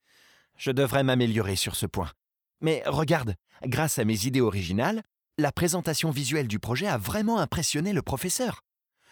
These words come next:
Tu dois admettre que mes propositions créatives ont été un atout.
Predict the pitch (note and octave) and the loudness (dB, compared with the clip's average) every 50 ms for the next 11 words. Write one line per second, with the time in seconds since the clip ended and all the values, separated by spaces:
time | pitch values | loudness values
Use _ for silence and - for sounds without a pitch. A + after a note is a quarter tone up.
0 | _ _ - - G#2+ G2 E2+ D#2 D#2 E2 G#2+ D3 D#3+ - - - - E2 D2 D2+ | _ _ -8 -4 -2 0 0 0 0 0 0 0 0 -2 -4 -6 -6 -4 -4 -4
1 | D2+ D2+ - - G#2 - - G2 D#2 F2 F2+ - - F2 E2 D#2 - - A2+ E2+ | -4 -4 -4 -4 -4 -2 -2 -2 -2 -2 -4 -4 -4 -4 -6 -4 -4 -2 -2 -2
2 | D2+ - - - A3 F#3+ A2 E2 D2 - E2 - - - F2 D2 F#2+ C3 - - | -2 -4 -6 -6 -4 -4 -4 -6 -6 -8 -6 -4 -4 -2 -2 0 0 0 0 0
3 | A#3 G3 | -4 -4